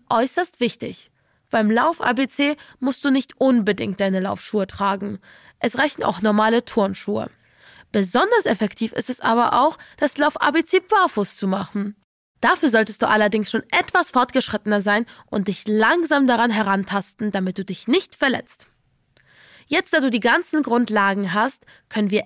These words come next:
endlich mit ein paar Beispielen für typische Übungen beginnen. Starten wir mit dem Anfersen. Das kennst du doch bestimmt noch aus der Schulzeit. Dabei läufst du vorwärts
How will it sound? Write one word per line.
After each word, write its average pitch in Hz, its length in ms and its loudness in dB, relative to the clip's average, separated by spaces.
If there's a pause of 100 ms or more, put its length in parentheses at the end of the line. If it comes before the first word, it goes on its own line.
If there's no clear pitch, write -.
endlich 294 480 0
mit 233 140 -2
ein 220 160 -2
paar 208 180 -2
Beispielen 202 480 -2
für 214 160 -6
typische 269 400 -2
Übungen 190 460 -2
beginnen. 180 440 -8 (560)
Starten 262 640 2
wir 311 100 4
mit 294 160 2
dem 311 180 2
Anfersen. 185 800 -2 (440)
Das - 220 -4
kennst 269 200 0
du 269 40 -10
doch 254 120 2
bestimmt 294 380 0
noch 277 160 2
aus 240 180 0
der 254 80 2
Schulzeit. 185 580 -6 (320)
Dabei 214 220 2
läufst 220 240 2
du 202 60 -6
vorwärts 208 500 0